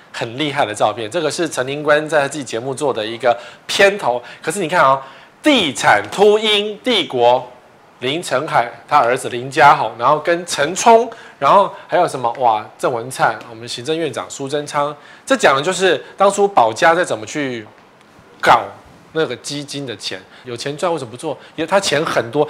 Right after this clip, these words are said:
能够投资为什么不做？你看茂德吃下东升，哪一天保家如果吃下苹果，也是很正常的事情啊。况且真的本来保家要吃苹果的，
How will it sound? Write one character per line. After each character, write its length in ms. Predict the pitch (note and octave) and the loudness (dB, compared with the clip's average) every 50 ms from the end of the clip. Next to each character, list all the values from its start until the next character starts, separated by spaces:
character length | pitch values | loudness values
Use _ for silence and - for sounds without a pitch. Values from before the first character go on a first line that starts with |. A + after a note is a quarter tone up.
| - - - | -4 -8 -4
能 120 | C#3 D#3 | 0 2
够 80 | F#3+ G#3+ | 2 2
投 220 | - - D3+ D3+ | 2 2 0 0
资 200 | C#3+ - E3+ E3+ - - | 0 -4 -10 -12 -12 -8
为 100 | - F#3 | -6 -4
什 120 | F#3 - D3 | -2 -2 -2
么 80 | B2 | -4
不 60 | B2 D3 | -4 -8
做？ 260 | - F3+ F3 D3+ C#3+ - - - - - - - - - | -4 -2 -4 -4 -4 -10 -20 -20 -20 -20 -20 -20 -14 -6
你 60 | D3 | 0
看 80 | F#3 F3+ | 0 2
茂 220 | F#3+ A3+ A3+ F3 | 6 6 6 6
德 160 | C#3 D3+ C#3+ | 6 6 4
吃 160 | D3 - E3+ F3 | 2 2 -2 2
下 180 | E3 F#3 D#3+ | 6 6 6
东 220 | D3 D3+ D3 D3+ D3+ | 6 6 4 2 2
升， 180 | C#3+ D#3+ D3+ | 0 0 2
哪 120 | C#3 A#2+ A#2 | 2 2 0
一 40 | |
天 160 | B2 D3 D#3+ D#3+ | 2 0 -2 0
保 180 | D#3+ G#2+ G#2 | 2 0 2
家 120 | G#3 C#3+ C#3+ | 4 4 4
如 80 | D3+ | 4
果 100 | D3+ B2+ | 2 0
吃 140 | - - D3 | -2 -4 -4
下 160 | C#3 D#3+ C#3+ | -2 -2 -2
苹 240 | - - A#2 A#2+ C3 | -2 -4 -12 -12 -12
果， 220 | B2+ A#2+ F#2+ F2+ F2 - _ _ _ _ _ _ _ - | -12 -12 -12 -12 -14 -18 _ _ _ _ _ _ _ -12
也 80 | - B2 | -8 -4
是 120 | A#2+ F#3 | 0 0
很 100 | E3+ C3+ | 0 2
正 120 | C3 F#3 D#3+ | 2 0 0
常 120 | B2 A2+ | 0 -2
的 60 | A2 | -4
事 140 | G#2+ - D3 | -2 -4 -4
情 240 | C3+ - - G#2 G2 | -6 -6 -6 -8 -8
啊。 120 | G2+ G2 - - - - _ _ _ _ _ - | -10 -12 -12 -16 -20 -20 _ _ _ _ _ -4
况 200 | - - A3 G3 | 2 4 4 4
且 240 | D#3 D3 B2+ A#2+ A#2+ - - | 4 2 -2 -2 -4 -6 -4
真 160 | - F#3 F#3 | 0 0 2
的 100 | F3+ D#3 B2+ - | 4 2 2 2
本 80 | - A2 | 0 -2
来 120 | G#2+ A2+ | 0 0
保 180 | B2 - G#2+ G2 | 0 0 -2 0
家 120 | - B2+ | 0 0
要 100 | B2+ C3 | 0 0
吃 200 | B2+ - - B2+ | -2 -4 -10 -14
苹 140 | B2 - G2+ F#2+ G2+ | -14 -14 -16 -20 -20
果 140 | G2+ A#2 - - | -20 -20 -20 -20
的， 60 | B2 | -20